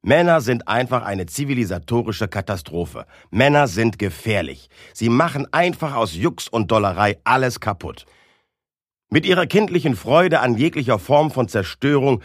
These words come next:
stellen sie die größtmögliche Bedrohung der Welt dar. Wer steht denn fröhlich gröhlend auf dem Gepäckträger eines Fahrrads und knüppelt mit einem Baseballschläger Omis Geranientöpfe von der Fensterbank?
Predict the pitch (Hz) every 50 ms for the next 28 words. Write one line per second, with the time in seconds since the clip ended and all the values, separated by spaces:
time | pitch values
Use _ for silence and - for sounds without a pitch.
0 | - - - - - - 139 143 156 147 123 131 117 117 95 87 113 135 156 190
1 | 185 170 - _ 127 139 143 143 123 117 104 117 95 98 95 87 107 117 117 117
2 | 104 107 95 92 98 98 92 - _ 90 80 73 - - _ _ _ _ _ _
3 | _ _ _ _ - 131 156 170 - - - 175 185 185 156 120 101 - 139 151
4 | 151 139 123 - - - 135 147 143 135 131 127 - 139 123 113 120 - - 131
5 | 127 - - 131 127 107 117 95 113 110 107 - - 123 131 139 120 131 123 -
6 | - - - - - _ 120 113 - - - 135 143 143 139 120 123 131 113 110
7 | 113 110 104 90 123 139 131 - - 123 123 - 117 117 120 107 117 - 120 120
8 | 120 110 - - 120 104 139 151 147 131 92 - 117 - 110 87 - 104 92 92
9 | - 101 92 82 - 95 80 92 82 71 69